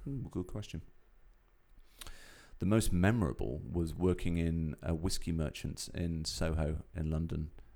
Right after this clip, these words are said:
uh, number three Greek Street, uh, at a time when Soho was still Soho, um, and surrounded by just the most unbelievable characters. Um, we li-, we worked opposite a lady who worked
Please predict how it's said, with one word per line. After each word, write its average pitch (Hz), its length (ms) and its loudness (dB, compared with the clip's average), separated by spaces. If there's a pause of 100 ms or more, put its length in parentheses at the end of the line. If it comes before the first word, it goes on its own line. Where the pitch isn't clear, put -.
(120)
uh, 73 160 -4
number 80 240 -2
three 82 240 -2
Greek - 340 -2
Street, - 400 -6 (640)
uh, 82 240 2
at - 120 -4
a - 60 -4
time 82 300 2
when 78 140 0
Soho 82 460 4
was 82 180 -2
still 82 320 -2
Soho, 82 520 0 (540)
um, 90 400 0
and 87 140 -2
surrounded 87 580 0
by 85 520 2 (680)
just - 520 4
the 87 60 -2
most 80 240 0 (120)
unbelievable 87 720 4
characters. 85 720 -2 (160)
Um, 87 500 0
we 85 140 0
li-, 85 340 2
we 90 100 2
worked 87 320 4
opposite 85 480 0 (480)
a 87 80 -4
lady 87 540 2 (160)
who 90 140 2
worked 87 480 2